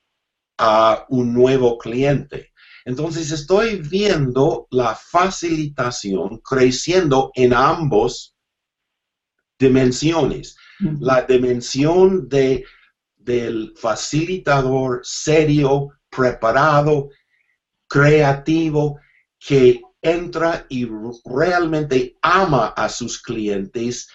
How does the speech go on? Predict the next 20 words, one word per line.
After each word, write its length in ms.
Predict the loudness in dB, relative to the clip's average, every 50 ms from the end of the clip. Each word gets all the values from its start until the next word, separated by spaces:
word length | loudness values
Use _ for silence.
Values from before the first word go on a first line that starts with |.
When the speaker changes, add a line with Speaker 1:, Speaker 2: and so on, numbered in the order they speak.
| -20 _ -20 _ -14
Speaker 1:
se 320 | -8 -2 2 2 2 2
conecta 760 | 0 0 0 0 2 2 2 2 0 0 -4 -8 -4 -4 -2
sus, 420 | -2 -2 -4 -6 -6 -6 -8 -14 _
con 240 | -8 -4 -4 -4 -4
sus 240 | -4 -8 -10 -12 -12
clientes 760 | -10 -8 -6 -4 -2 -2 -4 -4 -4 -4 -6 -6 -6 -8 -12 -18 -20 -20 -20 _ _
y 260 | -2 2 2 2 2
diseña 680 | 4 4 4 4 4 4 4 4 4 4 4 4 4 2
s-, 280 | 2 -2 -6 -8 -8 -10 -6
casi 360 | -2 0 0 0 0 0 -2
sobre 440 | -2 2 2 2 2 4 4 4 4
la 180 | 4 4 0 0
marcha 800 | -2 0 0 2 2 2 2 0 -2 -6 -6 -4 -2 -2 -4 -4 -12 _ -20 _ _ _ _ _
con 580 | -12 -4 2 6 6 6 6 6 4 0 -2
sus 420 | -2 -4 -4 -2 -2 -2 -4 -6 -10
clientes, 640 | -8 -8 -6 -4 -4 -4 -6 -6 -8 -10 -10 -6 -6
un 240 | -6 -6 -6 -10 _
codiseño 1200 | -10 0 2 4 6 8 8 8 6 6 2 -2 -2 0 0 -2 -2 -2 -4 -4 -4 -4 -6 -8 _ -20 -20 _ _ -6
de 80 | -6
intervención, 1120 | -4 -4 -4 -6 -6 -6 -6 -6 -6 -6 -8 -8 -12 -12 -12 -10 -10 -6 -6 -6 -6 -8